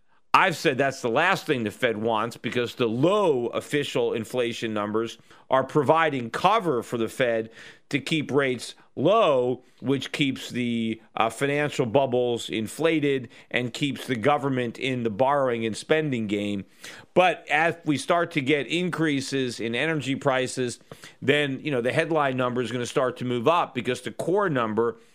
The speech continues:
has already been moving up. Hey, speaking about, uh, the consumer and G D P, we did get a revision,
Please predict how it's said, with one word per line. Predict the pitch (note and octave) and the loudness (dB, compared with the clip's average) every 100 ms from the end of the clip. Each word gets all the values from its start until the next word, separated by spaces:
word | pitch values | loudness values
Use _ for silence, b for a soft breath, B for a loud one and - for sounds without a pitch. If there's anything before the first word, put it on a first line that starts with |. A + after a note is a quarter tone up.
| B B B | B B B
has | C3 B2+ | 0 2
already | - - F3 G#3 D#3 A#2+ | 0 2 2 4 2 0
been | G#2 A2 G#2 | 0 0 0
moving | G#2+ G2+ G2+ | -2 0 0
up. | G2 F2+ - A#2 | 0 -2 -6 -4
Hey, | C3 | -4
speaking | C3 - G#3+ F#3+ E3+ | -4 -2 -2 0 0
about, | C3+ C#3+ C#3+ C3+ - B B | 2 4 4 0 -6 B B
uh, | - B2 A#2+ G#2+ | 0 2 2 -2
the | B2 B2+ B2+ A#2+ A#2+ - | -2 -2 0 -2 -4 -4
consumer | B2+ - E3+ D#3+ C#3+ | -4 -2 -2 0 0
and | B2 G#2 | -2 -2
G | C#3+ C#3+ | -4 -2
D | B2 | -4
P, | - D#3+ C#3+ B2 B B B - | -2 0 0 -2 B B B -4
we | C#3+ D#3 | -2 -2
did | B2 G#3+ C4 G3 | -2 -2 0 2
get | D#3+ D#3 D3+ - - | 2 2 0 -2 -4
a | C3+ C#3 C3+ C3+ B2+ B2 - | 0 0 0 0 0 -4 -6
revision, | B2+ C3+ B2+ F3 A3+ E3 D3+ A#2+ | -2 0 2 2 2 0 0 0